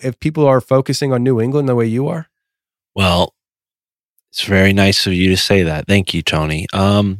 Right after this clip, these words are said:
Speaker 2: yeah, there's the guy who wrote that book and, and got G-, Graham Hancock to write the foreword. He, I believe, either founded or is a part of a group called nera,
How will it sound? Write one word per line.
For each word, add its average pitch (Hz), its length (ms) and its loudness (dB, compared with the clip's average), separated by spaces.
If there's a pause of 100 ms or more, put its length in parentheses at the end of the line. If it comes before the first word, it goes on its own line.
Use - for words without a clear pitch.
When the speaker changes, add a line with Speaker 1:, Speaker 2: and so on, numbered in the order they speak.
Speaker 2:
yeah, 151 280 2
there's 139 380 2
the 120 340 -2
guy 143 240 2
who 151 140 2
wrote 127 260 0
that 104 280 0
book 110 300 0
and, 101 180 0
and 95 220 -4
got 98 240 0 (180)
G-, - 100 -14 (240)
Graham 98 300 2
Hancock 95 600 0
to 95 100 -2
write 92 240 0
the 90 100 -4
foreword. 104 680 -4 (400)
He, 156 560 0 (100)
I 110 140 4
believe, 107 880 2
either 98 460 2
founded 120 600 2
or 107 220 2
is 101 180 2
a 101 60 2
part 107 540 0
of 98 180 2
a 95 80 0
group 101 380 0
called 90 380 0 (100)
nera, 120 760 2